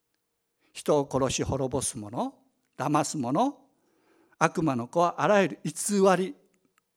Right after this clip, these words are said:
ですね。ですから、横島、あらゆる悪事を行うわけです。そして、すべての正義の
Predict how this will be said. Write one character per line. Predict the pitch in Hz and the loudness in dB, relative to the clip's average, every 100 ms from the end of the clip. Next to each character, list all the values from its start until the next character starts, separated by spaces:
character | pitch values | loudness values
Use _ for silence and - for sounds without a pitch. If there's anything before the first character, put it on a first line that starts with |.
| _ _ _ | _ _ _
で | 117 | -20
す | - | -8
ね。 | 208 247 | -2 -2
で | 170 | -2
す | - | -8
か | - | -8
ら、 | 113 | -8
横 | 113 139 185 | -4 -2 0
島、 | 147 170 147 - | 0 0 0 -2
あ | 135 | -2
ら | 165 | 0
ゆ | 143 | 0
る | - | 0
悪 | 185 - 220 | -2 2 2
事 | 151 | 4
を | 131 | 0
行 | 120 143 | 0 -6
う | |
わ | 123 110 113 | -8 -10 -14
け | |
で | 143 147 | -20 -20
す。 | _ _ _ _ _ _ _ _ _ _ _ _ _ _ _ _ _ _ _ _ _ _ _ _ - | _ _ _ _ _ _ _ _ _ _ _ _ _ _ _ _ _ _ _ _ _ _ _ _ -2
そ | 240 | 2
し | |
て、 | 262 | 2
す | 233 254 | 2 4
べ | 233 | 4
て | 208 | 6
の | 156 | 2
正 | 131 220 208 | 4 4 2
義 | 156 127 | 2 -2
の | 101 | -2